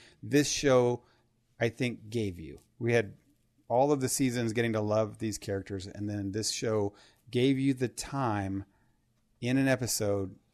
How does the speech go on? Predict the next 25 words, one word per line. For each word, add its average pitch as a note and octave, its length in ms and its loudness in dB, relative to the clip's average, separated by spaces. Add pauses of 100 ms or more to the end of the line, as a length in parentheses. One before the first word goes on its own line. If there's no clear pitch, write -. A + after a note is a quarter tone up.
(220)
and A2 160 -4
said C#3+ 240 2
the C#3+ 80 6
words D3+ 360 4
that A#2+ 60 -6
you B2 100 0
needed B2 160 0
to A#2 60 -2
say B2+ 240 0
to G#2+ 80 -2
kinda A2 220 -4
come A2+ 200 -6
to - 60 -4
peace. A#2 240 -2
And A#2+ 80 2
I A#2+ 60 4
think B2+ 220 0
a B2+ 60 6
lot A#2+ 160 6
of B2 60 6
that B2 140 6
was A#2 160 -2
also, A#2+ 500 2 (420)
um, G#2 380 0 (640)
uh, G2+ 200 -6